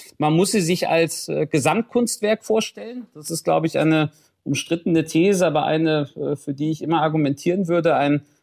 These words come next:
ein modernes Videospiel, das mehrere hundert Millionen Euro in der Produktion kostet, äh,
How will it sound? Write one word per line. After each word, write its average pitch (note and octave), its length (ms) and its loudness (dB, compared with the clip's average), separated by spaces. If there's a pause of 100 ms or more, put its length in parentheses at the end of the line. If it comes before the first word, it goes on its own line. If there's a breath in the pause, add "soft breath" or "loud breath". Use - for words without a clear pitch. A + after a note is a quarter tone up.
(120 soft breath)
ein C3+ 280 0
modernes D#3+ 580 2
Videospiel, E3+ 880 0 (100)
das D3 260 -4
mehrere E3 460 2
hundert F3+ 440 0 (360)
Millionen D#3 340 2
Euro D#3 340 2
in D#3 80 0
der D3 80 0
Produktion E3 600 -4
kostet, D3 640 -4
äh, C3+ 280 2